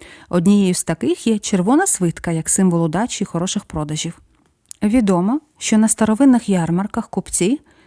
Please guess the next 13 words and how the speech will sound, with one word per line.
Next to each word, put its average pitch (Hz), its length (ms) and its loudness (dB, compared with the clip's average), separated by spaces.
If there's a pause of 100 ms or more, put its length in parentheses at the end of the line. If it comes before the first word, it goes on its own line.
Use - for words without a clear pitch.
(120)
подібно 202 400 2
до 190 120 2
персонажів 185 560 0
Гоголя, 165 580 -2 (480)
вірили 277 500 4
в 285 80 0
силу 254 400 2
цієї 220 300 0
деталі 214 480 -2
одягу, 185 400 -4 (220)
яка, 175 380 -4
за 175 140 0
переконаннями, 196 800 2